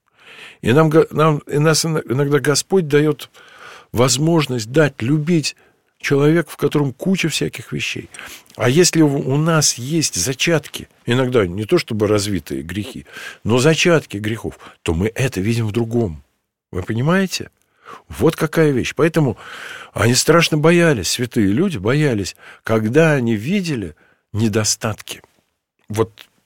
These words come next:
что это человек завистливый, жадный. Понимаете? И это значит, в тебе что-то сидит. И зависть, и жадность, если мы видим это в другом. Он открывается с этой стороны.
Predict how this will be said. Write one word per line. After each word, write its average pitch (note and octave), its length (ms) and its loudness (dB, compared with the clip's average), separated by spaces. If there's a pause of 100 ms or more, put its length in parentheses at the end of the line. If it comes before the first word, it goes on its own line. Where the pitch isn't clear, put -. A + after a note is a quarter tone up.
(520)
что - 200 -8
это - 160 -12
человек G#2 360 -6
завистливый, E2+ 640 -8 (100)
жадный. - 680 -8 (1120)
Понимаете? C#3 540 -4 (500)
И F#2+ 60 -4 (760)
это A2+ 200 -2
значит, C3+ 340 0
в - 80 -10
тебе A#2+ 340 -2
что-то - 380 -8
сидит. D2 560 -10 (640)
И F2+ 100 -8
зависть, G2+ 680 -4
и - 80 -8
жадность, F#2+ 840 -6 (360)
если G2 240 -4
мы G2 160 -2
видим E2 440 -8 (140)
это F2 300 -8
в - 140 -18 (120)
другом. F2 540 -8 (800)
Он F#2+ 160 -4
открывается A2+ 580 -2
с - 100 -4
этой D#2 200 -10
стороны. G#2+ 420 -10